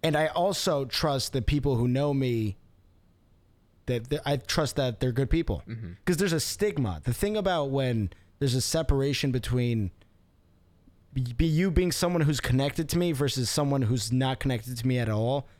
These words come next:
Speaker 1: is the one who's not connected to me at all can do whatever the fuck they want.
Speaker 2: Yeah. You hate outsiders and you're against inclusivity. <laughs> Inclusivity. Let's end it on that. No,
Speaker 1: Yeah.
Speaker 2: I'm joking. I'm joking.
Speaker 1: Yeah. No, no.
Speaker 2: You're a great guy, Matt. I was
Speaker 1: I'm
Speaker 2: kidding.
Speaker 1: just trying to help.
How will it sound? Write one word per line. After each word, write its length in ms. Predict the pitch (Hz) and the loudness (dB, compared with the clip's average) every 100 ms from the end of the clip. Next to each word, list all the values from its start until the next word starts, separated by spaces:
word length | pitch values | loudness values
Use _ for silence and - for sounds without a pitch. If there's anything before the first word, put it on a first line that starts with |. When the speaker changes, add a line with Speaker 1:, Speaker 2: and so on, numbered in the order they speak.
| - _ | -20 _
Speaker 1:
is 440 | 120 120 120 101 104 | -2 0 0 -2 0
the 120 | 131 | 2
one 200 | 139 156 | 2 2
who's 240 | 151 127 | 2 2
not 200 | 131 131 | 0 0
connected 440 | - 135 113 131 123 | -2 -4 -2 -2 -4
to 240 | - - | -6 -2
me 140 | 131 123 | 0 0
at 100 | 113 | 0
all 300 | 120 120 - - | -2 -4 -8 -4
can 120 | 120 | 0
do 120 | 113 | 2
whatever 180 | 117 107 | 0 -2
the 60 | 101 | -6
fuck 300 | - 113 - | -2 -4 -2
they 120 | 104 | -2
want. 380 | 95 95 98 80 | 0 -2 -4 -6
Speaker 2:
Yeah. 200 | - 98 - - | -12 -12 -14 -8
You 140 | 113 | -4
hate 220 | 127 131 | -2 0
outsiders 680 | 113 113 - 120 120 120 - | -2 -4 -4 -4 -2 -4 -8
and 160 | - 107 | -8 -6
you're 100 | 92 | -6
against 460 | 87 92 92 - - - | -6 -8 -8 -12 -16 -12
inclusivity. 840 | 110 104 - - - - - - - - - | -10 -10 -10 -12 -14 -18 -18 -16 -12 -10 -4
<laughs> 280 | - - 160 | -6 -4 -4
Inclusivity. 840 | 170 - 170 - 139 113 - 98 - - - - - - | -4 -2 -4 -2 -4 -4 -8 -10 -12 -20 -20 -20 -18 -8
Let's 220 | 120 131 | -4 -2
end 140 | 123 | 0
it 60 | 117 | 0
on 160 | 107 101 | 0 0
that. 280 | 95 90 - | -2 -4 0
No, 180 | 135 | 2
Speaker 1:
Yeah. 60 | 127 | 2
Speaker 2:
I'm 40 | |
joking. 300 | 127 131 123 | 2 0 0
I'm 100 | 117 | -8
joking. 340 | 117 107 117 107 | -4 -4 -4 -4
Speaker 1:
Yeah. 200 | 95 90 80 - | -4 -4 -10 -12
No, 80 | 92 | -10
no. 140 | 90 80 | -10 -6
Speaker 2:
You're 100 | 120 | -4
a 40 | |
great 220 | 113 98 | -4 -6
guy, 120 | 101 | -8
Matt. 280 | 98 - 135 - _ _ - _ - | -12 -14 -20 -20 _ _ -20 _ -8
I 60 | |
was 80 | 107 | -6
Speaker 1:
I'm 60 | - | -6
Speaker 2:
kidding. 140 | - | -6
Speaker 1:
just 120 | 127 - | -6 -2
trying 200 | 120 113 | -2 -2
to 100 | 92 | -2
help. 260 | 107 107 | -2 -4